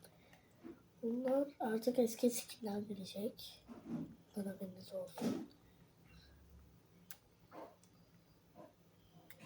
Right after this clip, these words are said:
Daha aşağıları bile bakmadım. He, üç saattir burada geçiriyorum. Size böyle gösteriyorum böylesine. Anlatsam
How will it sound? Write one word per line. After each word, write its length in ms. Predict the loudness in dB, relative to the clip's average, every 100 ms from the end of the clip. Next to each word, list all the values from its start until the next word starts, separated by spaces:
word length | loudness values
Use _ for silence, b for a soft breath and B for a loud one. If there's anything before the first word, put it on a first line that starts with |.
| -20 -20 -20 -20 -20 -20 -12 -10 -2
Daha 160 | 4 6
aşağıları 640 | 6 2 4 6 6 6
bile 160 | 6 6
bakmadım. 460 | 2 0 -4 -4 -2
He, 180 | -2 -2 0
üç 120 | 0
saattir 540 | 6 8 8 8 8 10
burada 220 | 8 8
geçiriyorum. 680 | 4 -2 -4 -4 -2 -2 -6 -18 b b b b b b
Size 260 | 8 12 12
böyle 200 | 12 12
gösteriyorum 720 | 12 12 12 10 12 12 10
böylesine. 560 | 8 6 2 2 4 4 -6 -20 0
Anlatsam 600 | 6 8 8 6 0 0